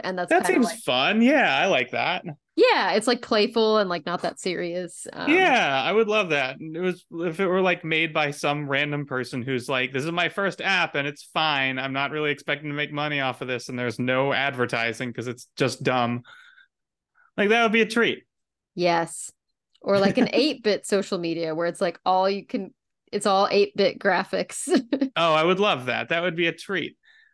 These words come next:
Speaker 1: And profile pictures, yes.
Speaker 2: Yeah. Oh, that would be very fun. I mean, I did, s-, I remember doing something similar to that, um, during covid, where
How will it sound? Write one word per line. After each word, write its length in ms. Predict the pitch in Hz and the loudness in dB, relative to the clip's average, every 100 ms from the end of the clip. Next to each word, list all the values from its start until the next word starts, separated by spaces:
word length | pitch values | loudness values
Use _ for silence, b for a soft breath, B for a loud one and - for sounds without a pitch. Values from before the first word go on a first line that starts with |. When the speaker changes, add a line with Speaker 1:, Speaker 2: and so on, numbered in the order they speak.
| - | -12
Speaker 1:
And 260 | 170 175 170 _ | -10 -10 -14 _
profile 380 | - 185 185 - | -2 -2 0 -4
pictures, 520 | 151 - - - 226 | -6 -10 -10 -12 -12
yes. 500 | - - - - - - _ | -12 -12 -14 -16 -18 -20 _
Speaker 2:
Yeah. 600 | - 147 190 165 131 120 135 | -16 -4 0 2 2 0 0
Oh, 160 | 156 | 0
that 140 | 147 156 | 2 0
would 80 | 156 | -2
be 140 | 131 | -4
very 320 | 123 131 127 | -2 0 -2
fun. 340 | 117 120 120 120 | -4 -8 -8 -4
I 100 | 147 | -2
mean, 160 | 160 | 0
I 120 | 160 | 0
did, 160 | 151 190 | -2 -4
s-, 120 | 185 | -4
I 120 | - | -4
remember 280 | 156 175 202 | -4 -2 -4
doing 280 | 151 151 160 | -2 -4 -6
something 360 | - 156 151 127 | -8 -10 -10 -8
similar 400 | - 135 139 127 | -4 -2 0 0
to 80 | |
that, 380 | 120 117 117 117 | 0 -2 -2 -4
um, 480 | 127 131 127 123 127 - b b b _ | -4 -4 -4 -6 -10 -12 b b b _
during 280 | - 139 135 | 0 2 0
covid, 500 | 127 135 131 131 120 110 _ _ _ _ _ | 0 0 2 2 0 -4 _ _ _ _ _
where 680 | - 139 135 123 123 120 117 | -6 -2 0 0 0 -2 -4